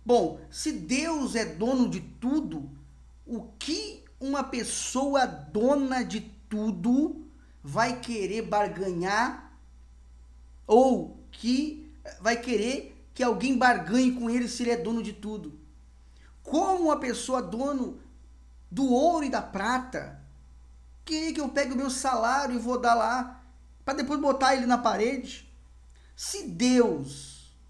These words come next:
é dono de tudo e eu sou filho dele, eu tenho que correr atrás daquilo que eu quero. Não é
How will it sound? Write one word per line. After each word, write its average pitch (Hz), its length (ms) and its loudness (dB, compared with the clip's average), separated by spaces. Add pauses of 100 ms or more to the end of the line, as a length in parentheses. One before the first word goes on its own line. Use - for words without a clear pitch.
(180)
é 185 80 -4
dono 208 400 0
de 165 100 -4
tudo 226 440 0
e 208 40 0
eu 240 120 8
sou 233 160 -2
filho 160 240 -12
dele, 233 520 -6 (540)
eu 277 120 -8
tenho 247 200 -2
que - 80 -6
correr 247 280 0
atrás 247 360 0
daquilo 233 300 -4
que - 80 -6
eu - 80 -4
quero. 226 440 -2 (840)
Não 247 240 2
é 254 380 -4